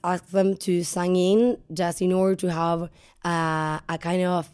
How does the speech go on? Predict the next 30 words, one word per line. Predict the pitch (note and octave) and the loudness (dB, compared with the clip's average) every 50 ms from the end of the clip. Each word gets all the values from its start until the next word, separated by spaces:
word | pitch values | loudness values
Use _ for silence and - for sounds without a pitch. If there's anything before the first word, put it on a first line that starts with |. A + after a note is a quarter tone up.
| _ _ - - - _ _ _ _ _ | _ _ -20 -20 -20 _ _ _ _ _
moderation | F#3+ F#3 F#3 F#3 F#3 F3 F#3+ F#3 F#3 F#3 F#3 G3 F#3+ - - G#3+ G#3+ G#3 G#3 G#3 G#3 | 0 4 6 6 6 6 4 4 4 4 4 4 2 2 4 6 6 8 8 6 6
and | F#3 F3+ F#3 F3 F3+ F3 | 4 2 2 0 0 0
to | - - F#3 | 0 0 2
know | F#3 F3+ F3+ F3+ F3+ | 2 4 4 2 2
better | E3+ E3+ F3 E3+ E3 E3+ E3+ E3+ | 0 0 0 0 0 2 0 0
that | D#3+ F3 E3+ D3+ | 0 0 -2 0
the | D#3+ E3 | -2 -6
quality, | - - E3+ E3+ E3+ F3 F3 F3 F3 F3 F3 F3 | -4 -2 -2 0 0 0 2 2 2 2 2 0
it, | - D#3+ E3 E3+ - - | 0 -2 -4 -4 -4 -4
it | D#3+ E3+ E3+ E3+ | -2 -2 0 0
would | F3 E3+ D#3 D3+ | -2 -2 -2 -2
be | E3+ E3 D#3+ E3 E3 | 0 0 2 0 0
something, | D#3+ - E3+ E3+ E3 - F3+ F3 F3 E3+ - - | -2 -4 -4 -6 -4 -2 -2 -2 -2 -2 -4 -6
because | D3+ D#3 C#3+ E3 C#3+ D#3 | -8 -6 -6 -6 -8 -6
we | D3+ D#3 D#3 | -8 -10 -8
care, | - - F3 F3 F3 F3+ F#3+ F#3+ - - - - - - | -6 -4 0 2 2 2 2 0 -4 -20 -20 -16 -4 -2
it | F3+ F3 | -2 0
will | F3 F3 | 0 0
be | D#3+ F3 | 0 0
something | E3+ - F3 E3+ F3 E3 - F3+ F3+ F3 F3 F3 E3+ - - - - - - | 0 0 -2 -2 -2 0 0 0 0 2 0 -2 -4 -10 -20 -20 -20 -14 -8
that | D#3 E3+ F3 E3 E3 E3 - | -4 -2 -2 0 -2 0 0
it | F#3+ F#3 | 0 0
will | E3+ F3+ F#3 F3 | 2 2 0 0
be | E3 E3+ F3 E3+ E3 E3 E3+ - - - | 2 2 2 2 2 0 0 -2 -4 -4
in | F3 E3+ | -4 -4
according | E3 E3 - - F3 E3+ E3+ F3+ F3 | -4 -4 -4 -2 -2 0 0 -2 -2
to | - - F#3 E3+ | -4 -4 -4 -2
their, | D#3 F3+ E3+ E3+ E3+ E3+ E3+ E3 E3 | -2 -2 -2 -2 -2 -2 -2 -2 -2
their | D#3 E3+ E3+ E3+ | -2 -2 -2 -2
own | E3+ E3+ E3+ E3+ E3+ E3 D#3+ D#3 | 0 -2 -2 -2 -2 -2 -2 -4